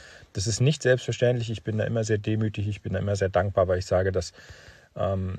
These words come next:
ist deine Zeit, die du dafür nutzt, mir und meinem Podcast zuzuhören. Und das finde ich sehr, sehr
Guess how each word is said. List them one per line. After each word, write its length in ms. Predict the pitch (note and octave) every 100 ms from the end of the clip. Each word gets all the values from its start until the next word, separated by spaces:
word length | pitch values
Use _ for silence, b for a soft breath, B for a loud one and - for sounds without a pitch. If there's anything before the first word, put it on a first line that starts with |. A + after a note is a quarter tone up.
| -
ist 220 | A#2+ -
deine 300 | A2 A#2+ C3+
Zeit, 340 | B2 A2+ A#2+ -
die 40 |
du 140 | A2 G#2
dafür 840 | G#2 A2 - - A#2+ A#2 A2+ A2
nutzt, 460 | A2+ G#2 A#2+ - -
mir 480 | G2+ A2+ B2+ B2+ A#2
und 140 | A2
meinem 320 | G#2+ G#2 A2 G2+
Podcast 500 | A2+ - G#2+ G2+ -
zuzuhören. 640 | B2+ B2 G2+ F#2+ G2+ G#2+
Und 180 | G2+ G2+
das 160 | F#2+
finde 380 | - - G#2 G2+
ich 240 | G2 -
sehr, 400 | - G2 G#2+ A2+
sehr 500 | G2+ G2+ G#2 G2 F#2+